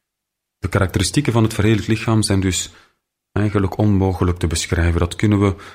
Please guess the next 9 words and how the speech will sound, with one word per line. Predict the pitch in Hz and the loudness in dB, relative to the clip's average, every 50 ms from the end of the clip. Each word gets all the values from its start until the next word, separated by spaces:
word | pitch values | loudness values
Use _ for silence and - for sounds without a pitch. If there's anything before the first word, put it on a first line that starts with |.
| - _ _ | -20 _ _
van | _ - 101 101 92 | _ -2 -2 -2 0
vooraf | - 92 92 92 95 87 - | 0 0 0 0 0 -2 0
eigenlijk | 95 90 90 85 98 87 87 87 | 0 2 2 2 2 0 2 2
niet | 90 87 87 - | 2 2 2 2
weten. | 85 85 87 87 - | 2 0 2 2 2
Dat | 98 92 87 - | 0 0 0 0
gaat | - 104 101 104 104 - - - - - - _ _ _ _ _ - 104 | 0 0 0 0 -2 -4 -12 -12 -18 -20 -20 _ _ _ _ _ -2 -2
ons | 101 98 - | 0 0 -2
verbeeldingsvermogen | - - - 95 87 85 101 117 131 120 110 101 95 - - - 92 87 87 85 87 90 90 87 - 95 87 87 | -2 -2 -2 0 2 2 2 2 2 2 2 0 0 -2 -2 -2 0 2 2 4 2 2 0 0 0 -2 -2 -2